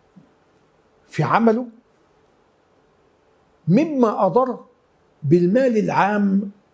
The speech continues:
إضرارا جسيما. فهنا، آه، المشرع ضمانا لعدم الإسراف في رفع، آه، الدعوة، إن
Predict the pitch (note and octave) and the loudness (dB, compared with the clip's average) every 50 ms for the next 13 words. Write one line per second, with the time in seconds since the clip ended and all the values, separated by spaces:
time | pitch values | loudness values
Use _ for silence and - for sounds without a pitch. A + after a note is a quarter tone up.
0 | _ _ _ _ _ _ _ _ _ _ _ _ _ _ _ _ _ - E3+ D3 | _ _ _ _ _ _ _ _ _ _ _ _ _ _ _ _ _ -4 -2 0
1 | C#3 F3+ F3+ G#3+ G3+ F#3+ G3 F3 D3+ C#3 D#3+ D3+ - - D3+ - - - _ _ | 0 0 0 0 0 -2 -2 -4 -2 -2 -2 -2 -4 -6 -10 -10 -12 -16 _ _
2 | _ _ _ _ _ _ _ _ _ _ _ _ _ _ _ _ _ _ _ _ | _ _ _ _ _ _ _ _ _ _ _ _ _ _ _ _ _ _ _ _
3 | _ _ _ _ _ _ _ - - F3 G3 F#3+ F3 D#3 - - - - E3+ D3 | _ _ _ _ _ _ _ -6 -2 0 0 0 0 -4 -6 -8 -10 -8 -8 -6
4 | C#3+ - - - C#3+ D#3 D4 G4 F#4+ D#4 D4 C#4 C#4 C4+ - _ _ _ _ _ | -6 -8 -6 -2 2 2 2 4 2 0 0 -2 -6 -10 -16 _ _ _ _ _
5 | - E3 C#3+ - - D3+ - - - D3+ D#3 E3 F3 F#3 E3 - - C4+ C4+ C4+ | -6 -4 -4 -4 -6 -8 -8 -4 -2 0 2 2 2 2 2 2 0 0 0 0
6 | G3+ F3 E3 D#3 C3+ F3 F3+ G#3+ B3+ C#4 B3+ G#3 F3 D#3 D#3 E3 G#3+ A#3+ B3 A3 | 0 -2 -2 -2 -2 -2 0 0 0 -2 -2 -2 -2 -2 -2 -2 -2 0 0 -2
7 | E3 D3+ D#3 - - - - - G3 F3 G3+ G3+ - - - - - _ _ _ | -2 -2 -6 -6 -8 -8 -6 -4 -2 0 0 -2 -4 -6 -14 -20 -20 _ _ _
8 | _ _ _ _ _ - - - E3+ F3 A3+ B3+ B3+ - - - A#2 G2 - _ | _ _ _ _ _ -10 -4 -2 0 2 0 0 -2 -4 -10 -10 -10 -12 -14 _
9 | _ _ _ _ _ _ _ _ _ _ _ _ - F3 C#3 C#3+ - D#3 D#3 D#3+ | _ _ _ _ _ _ _ _ _ _ _ _ -8 -8 -6 -6 -6 -8 -8 -8
10 | - F3 F3 - C#3+ C#3+ D#3+ F3 G3 A3 A#3+ A3+ E3 B2+ C3+ C3+ - - A2 D3 | -10 -10 -10 -10 -10 -12 -12 -14 -14 -14 -12 -10 -8 -8 -8 -8 -8 -8 -6 -4
11 | C#3+ D3+ A3 G3+ F3+ F3+ F3+ F3+ - _ _ _ _ _ _ _ _ _ _ _ | -2 0 0 0 0 -2 -4 -6 -10 _ _ _ _ _ _ _ _ _ _ _
12 | _ - - F3+ G#3+ A3 G3+ G3 G#3 A#3 | _ -4 -2 0 2 2 2 0 -2 -6